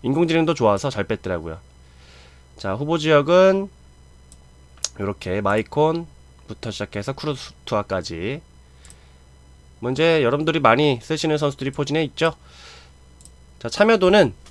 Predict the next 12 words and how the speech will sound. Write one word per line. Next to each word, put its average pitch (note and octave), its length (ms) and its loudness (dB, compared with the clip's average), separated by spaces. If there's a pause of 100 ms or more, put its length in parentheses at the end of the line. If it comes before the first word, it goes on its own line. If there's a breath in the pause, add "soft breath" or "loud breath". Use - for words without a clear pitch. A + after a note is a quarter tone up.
(580)
이렇게 D3+ 240 -2
설정을 D3+ 380 0
했습니다. G2 480 -4 (1500 soft breath)
공격 E3 760 8
참여도는 D#3 760 0 (760)
로드리게스, D3 540 0
피구, D#3 460 -2
질라탄, B2 540 -2
토니는 D#3+ 540 0 (100)
모두 A#2 240 -4
네 G#2 100 0
칸, A#2+ 440 -2